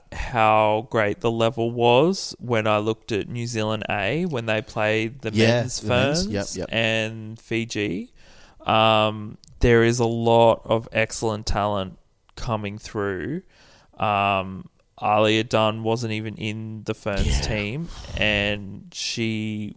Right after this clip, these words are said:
Speaker 1: won with Ekanasio. So they've already got a partnership that they've built. There's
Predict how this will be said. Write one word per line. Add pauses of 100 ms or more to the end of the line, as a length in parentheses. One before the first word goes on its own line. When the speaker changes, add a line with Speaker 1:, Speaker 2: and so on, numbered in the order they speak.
Speaker 1:
won
with
Ekanasio.
So
they've
already
got
a
partnership
that
they've
built. (580)
There's